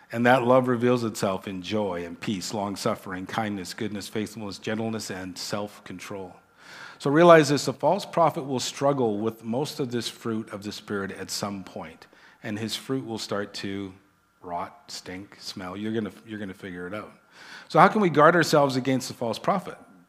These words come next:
By observing several aspects of their lives. For instance, one, we should pay attention to the manner of living a teacher shows. Do they show righteousness, humility, and faithfulness in the way they live? Two, we should pay attention to the content of their teaching.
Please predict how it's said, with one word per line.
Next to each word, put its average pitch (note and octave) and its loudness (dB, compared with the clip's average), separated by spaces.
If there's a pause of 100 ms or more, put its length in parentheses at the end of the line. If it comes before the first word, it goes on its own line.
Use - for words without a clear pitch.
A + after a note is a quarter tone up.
(200)
By A2+ 0
observing A#2+ -2
several D#3 0
aspects A#2 0
of A2 -10
their B2 -4
lives. A#2 -4
For A#2 -6
instance, - -8
one, A#2 -8 (540)
we B2+ -2
should C3+ -2
pay D3+ 6
attention D3+ 2
to C#3+ 0
the B2+ 0
manner C3 4
of A2 -2
living B2+ 0
a G#2 -16
teacher A2 -6
shows. - -12 (680)
Do B2 -4
they E3+ 4
show C#3 2
righteousness, C#3 -4
humility, C3 0
and A2+ -4
faithfulness C3 -6
in A2 -6
the G2+ -6
way G2 -6
they F2 -6
live? B2+ -6 (1080)
Two, A2 -8 (500)
we B2+ -6
should B2+ -4
pay C3+ 4
attention C3 0
to B2+ -4
the B2 -2
content C3 -2
of G#2 -4
their G#2+ -6
teaching. - -12